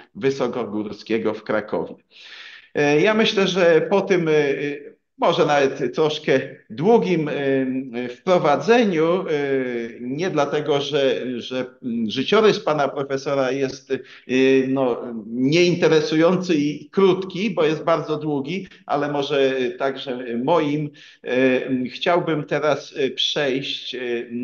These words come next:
do tego, e, co państwo chcieliby usłyszeć, e, a mianowicie do naszego wykładu.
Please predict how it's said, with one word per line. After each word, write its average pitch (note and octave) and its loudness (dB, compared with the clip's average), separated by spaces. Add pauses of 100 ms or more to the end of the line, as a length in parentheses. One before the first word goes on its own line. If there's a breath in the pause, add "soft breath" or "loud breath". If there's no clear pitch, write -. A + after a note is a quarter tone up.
(140)
do C3 2
tego, B2+ 0
e, C3 -12 (840 loud breath)
co C#3 -2
państwo D3+ 0
chcieliby C3+ 0
usłyszeć, C3+ -2 (300 soft breath)
e, D3 -2
a D#3+ 0
mianowicie D3+ -2
do C3+ 2
naszego B2+ -6
wykładu. A2 -6